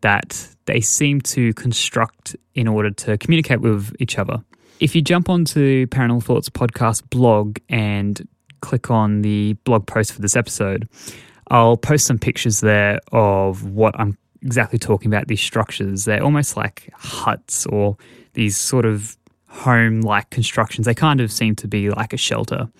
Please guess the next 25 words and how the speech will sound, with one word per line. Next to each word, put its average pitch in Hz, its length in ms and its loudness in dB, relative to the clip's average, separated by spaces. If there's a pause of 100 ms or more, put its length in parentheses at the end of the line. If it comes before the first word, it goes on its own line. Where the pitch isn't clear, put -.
Uh, 113 180 -2
sometimes 110 540 2
not, 131 340 -2
but 107 200 0 (360)
they're 131 220 2
definitely 127 480 0
these 104 540 0 (760)
strange 113 960 0 (380)
constructions 123 680 0
made 110 120 2
out 101 120 2
of 101 80 -6
sticks, - 580 -4 (300)
often 127 320 2
found 107 540 2
in 104 400 -2 (160)
maybe 101 160 0
someone's 104 320 0
backyard 110 640 0
who - 180 -4 (140)
backs 107 260 -4
onto 107 220 -4
the 107 80 -4
bush 113 320 0
or 101 260 -2